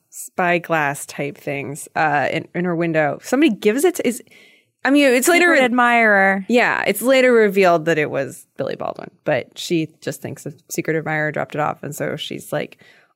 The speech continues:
Speaker 1: also staring, like, spying on her neighbors a little bit. She has a cocktail party, and they watch the neighbors have sex, and it's like, "Oh,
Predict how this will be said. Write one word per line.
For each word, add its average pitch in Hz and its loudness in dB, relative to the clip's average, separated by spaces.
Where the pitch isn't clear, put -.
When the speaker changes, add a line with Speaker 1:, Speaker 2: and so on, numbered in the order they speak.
Speaker 1:
also 160 -6
staring, 156 -6
like, 160 -2
spying 165 -2
on 151 -6
her 175 -4
neighbors 208 2
a 190 -2
little 185 2
bit. 180 2
She 175 -6
has 156 -4
a 151 -8
cocktail 147 -8
party, 147 -6
and 143 -8
they 147 -6
watch 151 -6
the - -12
neighbors 151 -10
have 151 -8
sex, - -6
and - -12
it's - -16
like, 101 -8
"Oh, 151 -2